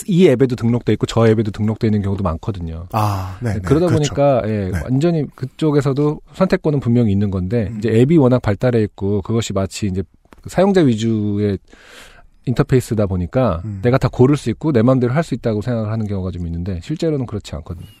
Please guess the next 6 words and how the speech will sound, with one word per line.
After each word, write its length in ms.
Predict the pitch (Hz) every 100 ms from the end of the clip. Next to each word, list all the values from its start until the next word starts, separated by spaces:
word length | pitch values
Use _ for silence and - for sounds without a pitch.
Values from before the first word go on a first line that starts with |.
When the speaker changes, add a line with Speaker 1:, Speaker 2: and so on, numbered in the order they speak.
| _
Speaker 1:
다 100 | -
Speaker 2:
저 340 | - 156 160 131
정말 540 | - 143 165 156 127 104
그 380 | 110 107 98 92 - - - _ _ -
헬퍼를 1700 | 214 - 233 208 196 190 185 175 175 160 143 - 143 147 131 117 110
이제 200 | 110